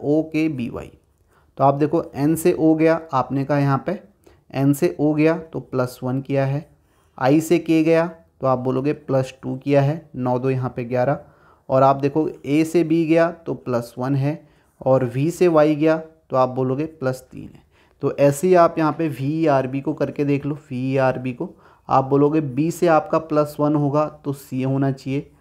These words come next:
आर से प्लस टू होगा तो आप बोलोगे यहाँ पे टी होना चाहिए,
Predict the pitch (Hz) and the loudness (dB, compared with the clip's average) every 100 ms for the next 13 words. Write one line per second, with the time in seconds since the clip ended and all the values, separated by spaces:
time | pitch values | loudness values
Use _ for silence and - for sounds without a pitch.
0 | _ _ - 135 147 160 185 180 160 170 | _ _ -2 4 6 4 0 -2 0 0
1 | 175 - _ _ _ _ _ _ _ - | -2 -10 _ _ _ _ _ _ _ -2
2 | 165 170 165 165 165 139 - _ _ - | 2 4 4 4 2 0 -10 _ _ -8
3 | 135 135 131 135 139 139 131 127 139 - | -2 -2 -2 -4 -2 -2 -2 -6 -10 -10
4 | 131 139 139 143 139 139 147 | -6 -2 0 -2 -2 -4 -4